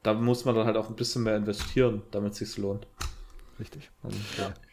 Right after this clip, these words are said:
Speaker 2: Und ich mach's eigentlich nur, weil sich's geil anfühlt, ein Spiel richtig einzuschätzen, aber ich weiß mittlerweile, wie sich, ich weiß mittlerweile gar nicht mehr, wie das wirklich das Gefühl ist, weil es wirklich so wenig passiert.
Speaker 1: Ich find's auch, da-, man hat dann tatsächlich, man ist, äh, mehr im Spiel drin.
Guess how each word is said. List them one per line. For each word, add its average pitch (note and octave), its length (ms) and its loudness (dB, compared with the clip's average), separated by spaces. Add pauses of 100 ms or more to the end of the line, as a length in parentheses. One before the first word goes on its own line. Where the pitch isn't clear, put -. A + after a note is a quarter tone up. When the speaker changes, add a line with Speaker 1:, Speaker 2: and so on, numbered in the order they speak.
(720)
Speaker 2:
Und C3+ 360 4
ich B2+ 100 4
mach's C#3 160 8
eigentlich C3+ 240 8
nur, C3 240 8
weil B2 320 10
sich's A2+ 220 4
geil B2+ 200 8
anfühlt, A#2+ 460 4
ein B2+ 300 6
Spiel C3+ 240 8
richtig B2 320 8
einzuschätzen, C3 580 6
aber A2+ 340 8
ich A#2 140 4
weiß B2+ 200 8
mittlerweile, A#2+ 380 10
wie A#2 100 8
sich, - 340 2
ich A#2 100 6
weiß C#3 220 12
mittlerweile C#3+ 320 12
gar C3+ 100 12
nicht C3+ 100 12
mehr, C#3 100 12
wie C#3 60 12
das C3+ 240 8
wirklich C3 200 6
das C3 140 4
Gefühl B2 260 4
ist, C3 200 4
weil A#2 180 8
es A#2+ 100 6
wirklich B2+ 240 6
so B2 160 6
wenig B2 200 10
passiert. - 520 8 (580)
Speaker 1:
Ich A#2+ 100 2
find's D#3 180 8
auch, C3+ 180 6
da-, C#3 100 4 (300)
man B2+ 180 8
hat C#3+ 240 4
dann B2+ 180 10
tatsächlich, C3 760 4
man A#2+ 180 4
ist, B2 220 0 (720)
äh, A#2 260 8
mehr B2+ 400 10
im C#3 140 6
Spiel B2 320 6
drin. A#2+ 360 4